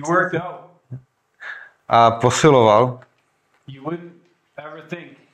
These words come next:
Speaker 1: he was gonna die suddenly of a heart attack.
Speaker 2: Prostě by vás nenapadlo, že najednou z ničeho nic umře na srdeční příhodu.
Speaker 1: And I don't know what went through my brother's mind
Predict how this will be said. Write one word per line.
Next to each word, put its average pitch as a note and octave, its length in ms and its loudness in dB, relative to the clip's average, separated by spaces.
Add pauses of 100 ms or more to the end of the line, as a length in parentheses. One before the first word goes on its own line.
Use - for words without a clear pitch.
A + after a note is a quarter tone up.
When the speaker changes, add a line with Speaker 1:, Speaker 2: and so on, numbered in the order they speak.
(140)
Speaker 1:
he C3+ 60 -20 (100)
was C3 100 -20
gonna C3 220 -20
die C#3 340 -20
suddenly B2+ 500 -20
of A#2+ 60 -20
a - 160 -20
heart C#3 140 -20
attack. - 320 -20 (260)
Speaker 2:
Prostě A#2+ 280 -2
by B2 240 4
vás B2 240 2
nenapadlo, C#3 440 2
že A2+ 140 0
najednou G#2+ 380 2
z G#2 40 -4
ničeho A#2 280 0
nic A#2 200 -4
umře A#2+ 320 0
na A2+ 300 2
srdeční A#2+ 420 -2
příhodu. A2 520 -2 (1300)
Speaker 1:
And C3+ 120 -12
I D#3 120 -12
don't F#3+ 180 -14
know G3 280 -14
what F3 220 -16
went E3 180 -20
through F3+ 140 -20
my D3+ 180 -20
brother's D#3+ 360 -18
mind D3 480 -20